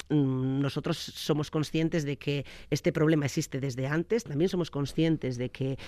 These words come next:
esa falta de planificación previa, no sé si ha podido ser hace diez años o no, pero que no depende solo de esta administración. Este problema también es cierto que no solo afecta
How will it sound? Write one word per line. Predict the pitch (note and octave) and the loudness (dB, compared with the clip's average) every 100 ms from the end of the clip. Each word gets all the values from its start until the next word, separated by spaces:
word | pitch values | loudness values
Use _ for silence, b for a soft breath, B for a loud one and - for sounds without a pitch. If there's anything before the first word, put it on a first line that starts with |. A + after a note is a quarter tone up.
| B | B
esa | D3+ | 2
falta | - G3+ D3+ | 6 4 4
de | C#3 | 2
planificación | C3+ C3+ - C#3 E3+ F3 | 2 0 0 0 4 4
previa, | F3 F3 G3 D3+ C#3 - | 4 4 4 4 0 -2
no | C3 C#3 | 2 2
sé | D3+ D#3 | 4 2
si | - | 2
ha | C#3+ | 0
podido | C#3 C#3 | 0 0
ser | C3+ | -2
hace | C#3 - C#3 | -4 -2 -2
diez | A#2 D3 - | 0 -2 0
años | D3 C#3+ C3 | 0 0 -2
o | - | 0
no, | D#3 D#3 B B | 2 2 B B
pero | D#3 E3+ | 0 4
que | F3+ | 6
no | G3 | 6
depende | A3 - E3+ D#3 | 6 4 2 2
solo | D3+ C#3+ | 0 0
de | |
esta | C#3 C#3 | 0 0
administración. | C3 B2+ B2 C3+ - D#3+ E3+ - B B B | 0 0 -2 -6 -2 2 2 0 B B B
Este | D3 F3 | 0 2
problema | - D#3 E3 E3+ | 4 6 6 6
también | E3 D3+ E3 | 6 4 4
es | - | 4
cierto | F3 - D3 | 2 2 4
que | D3 | 8
no | E3 G#3 | 10 8
solo | - E3+ D#3 | 6 4 6
afecta | C#3+ - D#3 - C3+ | 4 2 -2 -2 -6